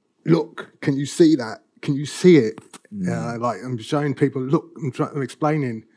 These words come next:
Speaker 1: to make them think about this certain something, saying, "Look, look," and they don't see it. And I don't know if it,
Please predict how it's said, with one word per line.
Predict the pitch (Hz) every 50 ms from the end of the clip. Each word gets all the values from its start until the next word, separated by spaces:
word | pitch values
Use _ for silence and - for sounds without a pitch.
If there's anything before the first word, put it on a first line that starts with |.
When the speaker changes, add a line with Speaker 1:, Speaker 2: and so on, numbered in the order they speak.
| _ _ - - _ _
Speaker 1:
to | - 135
make | 135 127
them | - 131 131
think | - 151 147 139 -
about | 110 135 120 -
this | 127 113 -
certain | - 147 131 - 139
something, | - 147 110 123 120
saying, | 107 - 113 104 110 110
"Look, | 131 160 147 - - - - -
look," | 135 151 147 127 - - - - - - _ _ _ _ _
and | - 127 127
they | 113 113
don't | 131 135 117 - -
see | - 139
it. | 123 - _ _ _ _ _ _ _ _ _ -
And | 143 151
I | 151
don't | 143 175 180
know | 170 165
if | 165 - -
it, | 160 -